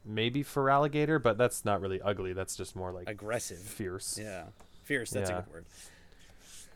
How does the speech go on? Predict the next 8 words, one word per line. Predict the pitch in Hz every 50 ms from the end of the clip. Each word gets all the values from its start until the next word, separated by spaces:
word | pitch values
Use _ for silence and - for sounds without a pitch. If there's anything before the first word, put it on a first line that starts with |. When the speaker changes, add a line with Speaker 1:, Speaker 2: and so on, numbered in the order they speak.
| - - - - - -
Speaker 2:
Uh, | 135 135 135 135 131 127 127 123 120 120 117 113 113 113 113 117 117 113 110 104 - - - - - - - - - - - - - - - - - - - - - - -
okay, | - - - 120 107 101
third | - - 143 156 165 156 131
gen | 127 147 143 143 139
is | 135 117 117 113 110 104 -
Speaker 1:
Got, | - 107 110
uh, | 113 113 110 110
Speaker 2:
Infernape. | - 131 143 147 147 147 156 175 - -